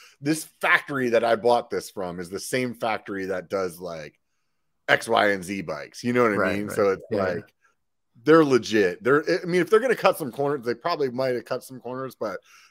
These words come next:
Speaker 1: they're not gonna cut, like, them the same as, like,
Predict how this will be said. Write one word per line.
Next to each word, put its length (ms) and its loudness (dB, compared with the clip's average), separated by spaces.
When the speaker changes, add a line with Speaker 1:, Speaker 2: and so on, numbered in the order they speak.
Speaker 1:
they're 200 6
not 220 0
gonna 160 -2
cut, 260 -4
like, 300 2
them 280 2
the 120 -4
same 280 -6
as, 220 -4
like, 340 -4